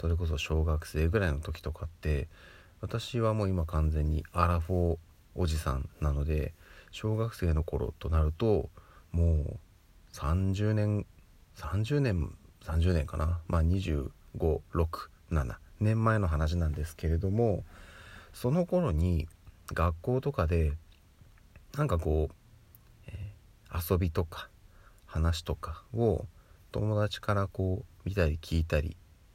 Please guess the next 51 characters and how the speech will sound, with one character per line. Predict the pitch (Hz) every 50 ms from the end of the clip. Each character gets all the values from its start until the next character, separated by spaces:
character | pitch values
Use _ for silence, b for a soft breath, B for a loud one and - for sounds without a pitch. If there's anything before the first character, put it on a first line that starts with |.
| - - -
ま | 107
あ、 |
逆 | 98 98 92 85 95
に | 85 80 80 - - -
伝 | - 85 82
え | 80
た | 80 - 80 76
り | 71 82
っ | - - - - - _ _ - - - -
て | - 92
い | 98 110
う | 110 101
の | 90 80
を | 80 101 101 90 71 - - - - - - _ _ - - - - - - -
や | 98 104 101
っ | - - - -
た | - 127 120
り | 113 90
す | 80 - 87
る | 85 87 80 80 - - - - - -
時 | - 92 85 - -
っ | - - - - -
て、 | 90 82 78 69 - - B B B B B B B
ま | 131
あ、 | 123
結 | - 160 156 -
局 | - 233 208 - - 175
は | 135 127 117 101
そ | - 98
の | 95 90 82 B B B B -
友 | - 131 143 160 165
達 | 175 170 170 - 160 156 160
伝 | - 185 - 156 139 113
い | 90
に | 73
こ | 73 - - 76 78 85
う | 85 85
い | 82 82 82 82
う | 80 - -
情 | - 90 87
報 | 82 82 80 78
が、 | 78 78 - - b b b b - -
だ | -
か | 78 73
ら | 76 B B B B B B
友 | - 101 98 95
達 | 92 95 90 82 101
の | 98 95 87
友 | - 92 87 90 90
達 | 90 87 80 - -
が | 92 90 87 78